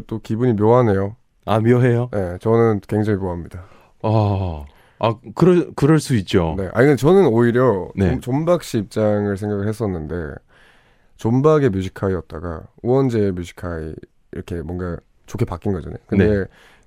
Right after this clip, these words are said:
Speaker 1: 그 기회를 보는 게 한편으로는 또, 아, 그때 생각 많이 나고, 아, 좀
Speaker 2: 네.
Speaker 1: 씁-, 씁쓸하고 이럴 수도 있을 것 같아요.
Speaker 2: 아, 씁쓸까지는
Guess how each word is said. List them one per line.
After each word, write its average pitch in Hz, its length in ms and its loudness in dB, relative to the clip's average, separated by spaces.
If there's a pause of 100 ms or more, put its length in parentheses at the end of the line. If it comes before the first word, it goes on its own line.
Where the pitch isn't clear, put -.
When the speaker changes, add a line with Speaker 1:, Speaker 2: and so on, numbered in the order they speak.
Speaker 1:
그 113 120 -4
기회를 135 280 2
보는 107 340 0
게 104 240 0 (400)
한편으로는 143 840 0
또, 120 300 -2 (600)
아, 95 300 -8
그때 113 180 -8
생각 113 200 -4
많이 92 200 -6
나고, 90 420 -12 (180)
아, 87 300 -2
좀 76 140 -6
Speaker 2:
네. 76 220 -12
Speaker 1:
씁-, - 20 -
씁쓸하고 101 560 -4
이럴 92 120 -8
수도 - 200 -16
있을 - 140 -18
것 80 160 -20
같아요. 87 200 -12 (240)
Speaker 2:
아, 80 40 -12
씁쓸까지는 131 1400 -4